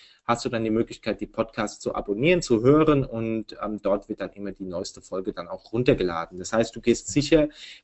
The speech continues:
dass derjenige gar nicht mal mehr aktiv werden muss und, äh, sag mal, diese Barriere überspringen muss, dass er jede Episode runterlädt, sondern mit einem Klick auf Abonnieren kann er dann,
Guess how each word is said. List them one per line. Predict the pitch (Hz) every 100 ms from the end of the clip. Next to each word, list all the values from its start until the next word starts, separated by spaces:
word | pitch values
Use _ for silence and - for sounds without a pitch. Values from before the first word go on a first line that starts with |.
| _
dass | 117 -
derjenige | 113 120 123 123 123 123 117 120 - - -
gar | 117 143
nicht | 151 -
mal | 127
mehr | 127 120 -
aktiv | 131 - - 175 -
werden | 175 165 160
muss | 156 185 -
und, | - 139 135 135 135 - -
äh, | 127
sag | 123 131
mal, | 131
diese | 120 131 120 117
Barriere | - 107 113 131 160 170
überspringen | 135 127 - - 170 165
muss, | 156
dass | 139 127
er |
jede | 120 131 131
Episode | 123 - - 120
runterlädt, | 117 156 165 147 139 139 - - -
sondern | - 123 127 123
mit | 117 -
einem | - 127 143 135
Klick | 135 131
auf | 113 -
Abonnieren | 120 113 113 120 120 113 _ _ _ _ _ _ _ _ _ _
kann | - 127
er | 127 107
dann, | 98 104 101